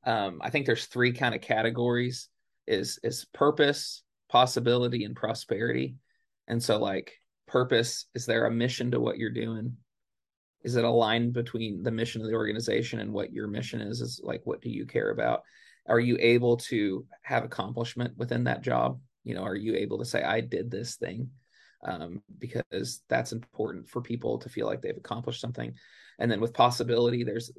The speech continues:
the autonomy to do something. You know, like, "I'm going to move this box, but I get to choose how I move this box."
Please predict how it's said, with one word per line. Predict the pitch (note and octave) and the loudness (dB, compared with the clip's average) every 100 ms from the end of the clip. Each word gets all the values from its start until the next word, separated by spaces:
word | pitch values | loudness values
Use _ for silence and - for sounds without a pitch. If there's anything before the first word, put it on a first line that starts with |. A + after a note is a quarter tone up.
| - | -10
the | B2 A#2 | -4 -2
autonomy | - - A#2 A#2+ A#2+ B2 | -2 -2 0 2 2 0
to | B2 | -2
do | A2+ A#2+ | -2 -2
something. | - B2 B2+ B2+ C3 - _ _ _ - | -2 -2 -2 -4 -6 -14 _ _ _ -6
You | A2 | -4
know, | F#2+ | -4
like, | F#2+ G2 - | -4 -6 -2
"I'm | A2+ A2 A#2+ | 0 0 2
going | A#2 A#2 | 2 2
to | A#2+ | 0
move | A#2 A#2+ A#2+ | 2 2 4
this | A#2 A#2 | 4 4
box, | A#2+ A2+ B2 - | 4 4 4 0
but | - F2+ | -6 -2
I | A#2+ | 2
get | D3 D3+ | 2 2
to | |
choose | B2+ - C3+ C3 | -2 -2 -2 0
how | A#2+ A#2 | 0 2
I | A#2+ | 0
move | A#2+ A#2+ | 0 -2
this | B2 A#2+ | -6 -6
box." | - D2+ - - | -4 -4 -6 -14